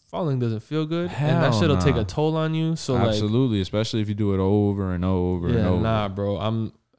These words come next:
Speaker 1: I'm, I'm trying to stay on my feet.
Speaker 2: I feel that, yo.
Speaker 1: <laughs>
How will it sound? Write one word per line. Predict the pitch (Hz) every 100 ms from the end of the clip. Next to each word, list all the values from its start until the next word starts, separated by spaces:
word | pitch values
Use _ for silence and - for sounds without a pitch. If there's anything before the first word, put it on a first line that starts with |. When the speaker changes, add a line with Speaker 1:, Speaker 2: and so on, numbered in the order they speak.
| _ _ _ _
Speaker 1:
I'm, | 120 127 123 113 113 - _ _ _ _ _ _
I'm | -
trying | 117 95
to |
stay | - 92
on | 85
my | 76
feet. | - 92 -
Speaker 2:
I | 76 87
feel | - 90
that, | 87 87 80 65
yo. | 76 76
Speaker 1:
<laughs> | 78